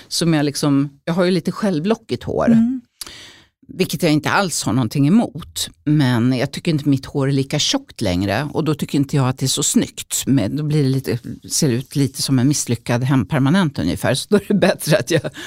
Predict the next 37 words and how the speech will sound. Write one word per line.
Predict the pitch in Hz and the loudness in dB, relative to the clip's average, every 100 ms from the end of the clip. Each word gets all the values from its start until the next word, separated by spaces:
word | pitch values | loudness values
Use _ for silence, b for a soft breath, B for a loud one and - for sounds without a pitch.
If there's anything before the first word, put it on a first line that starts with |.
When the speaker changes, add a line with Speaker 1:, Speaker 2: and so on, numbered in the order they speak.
| B B | B B
Speaker 1:
fönar | 190 - 208 196 | -4 0 2 4
ut, | 202 196 - - - - - | 2 0 -6 -4 -6 -10 -4
eh, | 165 127 67 | 0 0 0
de | 120 156 | 0 0
här | - 110 | 0 -4
fallet. | - - 180 123 73 101 - | -4 0 0 0 -4 -4 -2
Det | 127 | 0
är | |
ju | 139 | 2
ing-, | 120 | 2
liksom | 92 - 92 | 0 -2 0
inga | 101 | 0
lockar. | 117 117 - - 127 110 - B B B | 0 -2 -4 -8 -6 -6 -12 B B B
Nej, | 226 | 2
men | 269 277 | 2 2
då | - | 0
har | 262 | 2
jag | 196 175 | 4 4
den | 175 | 2
här | 135 131 - | 2 0 0
ovala, | 147 135 113 107 131 113 113 120 - _ _ - | 0 2 2 2 2 2 2 -2 -6 _ _ -2
eh, | 143 123 | 0 0
fönborsten | - 160 120 135 - 107 - - 107 208 | 0 2 2 0 -2 -4 -2 0 2 2
som | - 226 | 2 4
är | |
Speaker 2:
Mm. | 226 | 4
Speaker 1:
stor. | 233 127 214 320 - - _ _ _ _ _ _ _ - - B B B B B - | 4 2 2 0 -2 -14 _ _ _ _ _ _ _ -16 -16 B B B B B -2
Eh, | 165 139 120 - | 0 2 0 2
Speaker 2:
Med | 269 240 | 4 4
luft | 226 220 - - | 4 2 -2 -4
i | 247 | -2
direkt? | 185 190 208 - - | 0 -2 -4 -8 -2
Eller | 233 | 2
Speaker 1:
ja, | 214 202 | 2 2
Speaker 2:
en, | 214 | 2
Speaker 1:
precis, | 214 254 214 | 0 2 4
Speaker 2:
ja. | 196 | 2